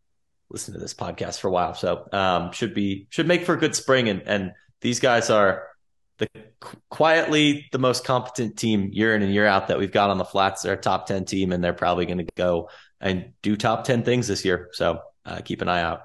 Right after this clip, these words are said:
on 'em. And, and, you know, if, if you get a chance, go see 'em. But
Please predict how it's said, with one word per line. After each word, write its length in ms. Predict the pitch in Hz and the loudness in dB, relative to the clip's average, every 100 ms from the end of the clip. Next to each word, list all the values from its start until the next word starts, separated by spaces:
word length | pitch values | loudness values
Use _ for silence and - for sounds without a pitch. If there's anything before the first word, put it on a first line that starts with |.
| - | -4
on 160 | 92 | -2
'em. 120 | 90 90 | -2 -4
And, 200 | 85 - | -6 -10
and, 220 | 87 85 - _ | -14 -14 -16 _
you 140 | 90 | -6
know, 160 | 87 87 - | -6 -8 -8
if, 220 | 104 - - - - - | -8 -8 -18 -18 -12 -8
if 80 | - | 0
you 60 | |
get 100 | 220 | 0
a 80 | 202 | 2
chance, 240 | 202 185 | 2 2
go 100 | 147 | 2
see 160 | 123 143 | 2 2
'em. 140 | 104 101 | 2 0
But 200 | 107 | -2